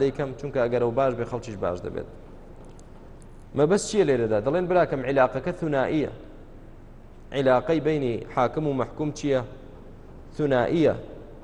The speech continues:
یەکسەرە نییە. جارێک کاتێک کە ئیمام ئەحمەد دوعا بۆ وەلی ئەمر دەکات، یا موسڵمانان دوعا بۆ وەلی ئەمر بکەن، کەواتەوە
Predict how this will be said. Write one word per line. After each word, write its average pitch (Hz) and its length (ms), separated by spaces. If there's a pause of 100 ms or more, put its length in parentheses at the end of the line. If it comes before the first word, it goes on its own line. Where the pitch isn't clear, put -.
(420)
یەکسەرە 131 560
نییە. 127 200 (1800)
جارێک 190 360
کاتێک 190 300
کە 175 140
ئیمام 156 300
ئەحمەد 151 340 (340)
دوعا 156 300
بۆ 147 120 (120)
وەلی 135 240
ئەمر 143 280
دەکات، 113 340 (800)
یا 147 200
موسڵمانان 135 640
دوعا 139 200
بۆ 131 180
وەلی 120 200
ئەمر 143 240
بکەن، 131 240 (360)
کەواتەوە 135 380